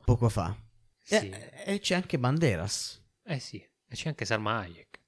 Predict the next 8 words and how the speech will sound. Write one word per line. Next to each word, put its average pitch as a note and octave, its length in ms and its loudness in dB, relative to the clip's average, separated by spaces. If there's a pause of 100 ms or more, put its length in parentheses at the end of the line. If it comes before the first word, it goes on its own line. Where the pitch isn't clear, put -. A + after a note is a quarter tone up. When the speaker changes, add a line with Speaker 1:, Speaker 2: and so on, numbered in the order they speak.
(140)
Speaker 1:
E - 80 -2
c'è - 140 0
anche F#3 160 2
Salma C#3+ 300 4
Hayek. F2+ 420 -4
È D#3+ 400 4
un E3 80 4
continuo, D#3 600 6